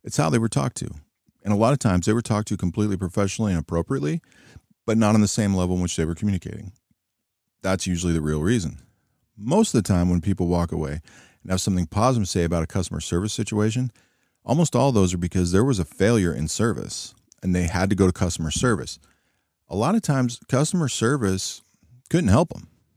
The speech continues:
Didn't even throw 'em a free little coupon or nothing. But it was the way in which they communicated to them that left that person feeling as though they had been treated correctly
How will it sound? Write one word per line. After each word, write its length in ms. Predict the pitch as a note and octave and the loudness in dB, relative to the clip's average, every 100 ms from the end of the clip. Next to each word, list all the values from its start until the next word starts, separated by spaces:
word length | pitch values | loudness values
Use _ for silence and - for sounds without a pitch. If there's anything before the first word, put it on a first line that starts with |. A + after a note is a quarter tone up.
| _ _ _ _ - | _ _ _ _ -10
Didn't 240 | A2+ C3+ | -2 2
even 160 | C3 B2 | 2 2
throw 200 | B2+ B2+ | 2 4
'em 100 | C3 | 4
a 80 | G2+ | 0
free 520 | - - - C3 B2+ | -4 -14 -6 0 2
little 200 | B2 A2+ | 4 2
coupon 380 | - D3+ D#3+ F2+ | 2 0 2 2
or 60 | |
nothing. 320 | E2 D2+ D#2 - _ _ _ - | 0 -2 -8 -12 _ _ _ -4
But 100 | G#2 | -2
it 40 | |
was 160 | A2 G#2+ | 0 0
the 80 | A2 | 0
way 320 | G#2+ A#2+ C#3+ | 2 2 2
in 100 | D3 | 2
which 180 | C3 - | 0 0
they 120 | A2+ | -2
communicated 720 | - G#2 D3 F3+ G#2 D#2+ D2 | 0 2 2 0 -2 -2 -4
to 160 | D2 D2 | -8 -8
them 320 | B1+ F#2+ B2+ _ _ _ _ _ _ | -8 -8 -10 _ _ _ _ _ _
that 280 | F#2+ F2 | -6 -4
left 220 | E2 A#2+ B2 | -2 -2 -2
that 180 | G#2+ | -2
person 300 | - G#2 - | 0 -2 -2
feeling 440 | F#2 G#2 G#2+ G2+ F#2 | -4 0 2 2 0
as 240 | F2 E2 | -2 -2
though 420 | F#2 F2 E2+ F2 - _ _ _ _ _ F#2 F#2+ _ _ _ _ _ _ _ | 0 2 2 0 -6 _ _ _ _ _ _ -20 _ _ _ _ _ _ _
they 220 | A2+ C3 | 0 2
had 100 | C#3+ | 4
been 140 | B2 | 4
treated 360 | A2 B2 B2 G#2 | 4 4 2 0
correctly 720 | - F#2 A2 - - G1+ - | 0 0 0 -2 -10 -12 -16